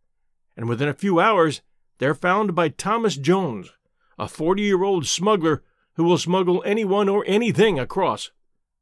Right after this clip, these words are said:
for the right amount. Jones sets them up and then leaves them, telling them to stay quiet until he returns, and informs them that the countryside is full of soldiers.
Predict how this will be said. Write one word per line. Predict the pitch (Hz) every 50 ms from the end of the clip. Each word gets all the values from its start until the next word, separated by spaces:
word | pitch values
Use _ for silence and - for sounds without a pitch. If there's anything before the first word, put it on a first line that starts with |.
| _ -
for | - 127
the | 120
right | 117 131 139 139
amount. | 131 143 160 139 - - - _ _ _ _ _ _ _ _ _ _ _ _ _ _ _ _ _ _
Jones | - 170 175 220 240 202 -
sets | - 233 240 - -
them | 240 240 220
up | 202 190 180 - - - - -
and | 160 170
then | 208 208 175 160
leaves | 208 226 175 123
them, | 113 120 - - _ _ _ _ _ _ -
telling | - 147 147 160 165 175
them | 185 196 185
to | 151
stay | 131 - - 143 151 190
quiet | 180 - 180 208 208 180 175 160
until | 147 117 113 165 180
he | 196 208
returns, | 202 202 185 190 202 220 202 151 110 95 - - _ _ _ _ _ - - -
and | - 135 156
informs | 185 180 - 190 226 240 226 175
them | 151 208 196
that | 196 196 -
the | 196
countryside | - - 190 220 - - 185 - - 196 190 196 202 190 - - _ -
is | 185 156 -
full | - - 165 196 220
of | 175
soldiers. | - - 208 180 143 104 87 87 80 -